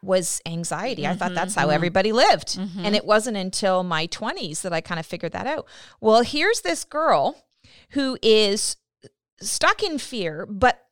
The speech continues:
Speaker 1: loving life and hoping like hell that there's something bigger than this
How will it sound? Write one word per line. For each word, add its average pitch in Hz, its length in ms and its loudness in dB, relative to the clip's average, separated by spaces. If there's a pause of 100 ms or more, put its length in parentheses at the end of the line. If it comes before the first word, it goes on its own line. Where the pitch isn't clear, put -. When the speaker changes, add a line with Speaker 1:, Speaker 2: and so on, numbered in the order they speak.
Speaker 1:
loving 294 540 2
life 180 480 0
and 214 340 -2 (300)
hoping 233 760 0 (340)
like 262 260 4
hell 277 280 4
that 202 160 -2
there's - 180 -2
something 226 680 -4
bigger 233 320 2
than 196 340 -2
this - 280 -2